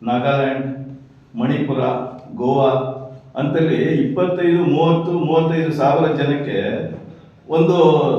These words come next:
ಎಮ್ ಎಲ್ ಎ ಕ್ಷೇತ್ರ ಇದೆ. ಅದು ಗುಡ್ಡಗಾಡು ಅನ್ನೋಂಥ ಒಂದು ಕಾನ್ಸೆಪ್ಟ್ ಅಲ್ಲಿ ಮಾಡಿದ್ದಾರೆ. ಹೊಸನಗರ ಮೂರು ನಾಲ್ಕು ಎಮ್ ಎಲ್ ಎಗಳು ಇರ್ಬೋದಾದಂಥ ಕ್ಷೇತ್ರ ಅಳತೆ ನೋಡಿದ್ರೆ ಬಹಳ ದೊಡ್ಡ ಕ್ಷೇತ್ರ. ಇಲ್ಲಿ ಹೊಸನಗರದಲ್ಲೇ ಲೋಕಲ್ ಎಮ್ ಎಲ್ ಎ ಆದ್ರೆ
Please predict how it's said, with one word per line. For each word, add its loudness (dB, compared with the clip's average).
ಎಮ್ 4
ಎಲ್ 6
ಎ 4
ಕ್ಷೇತ್ರ 2
ಇದೆ. 0
ಅದು -4
ಗುಡ್ಡಗಾಡು 4
ಅನ್ನೋಂಥ 4
ಒಂದು 2
ಕಾನ್ಸೆಪ್ಟ್ 2
ಅಲ್ಲಿ -2
ಮಾಡಿದ್ದಾರೆ. -2
ಹೊಸನಗರ 2
ಮೂರು 2
ನಾಲ್ಕು 2
ಎಮ್ 2
ಎಲ್ 2
ಎಗಳು -4
ಇರ್ಬೋದಾದಂಥ 2
ಕ್ಷೇತ್ರ -2
ಅಳತೆ 2
ನೋಡಿದ್ರೆ 4
ಬಹಳ 6
ದೊಡ್ಡ 6
ಕ್ಷೇತ್ರ. -2
ಇಲ್ಲಿ 0
ಹೊಸನಗರದಲ್ಲೇ 2
ಲೋಕಲ್ 2
ಎಮ್ 4
ಎಲ್ 4
ಎ 6
ಆದ್ರೆ 2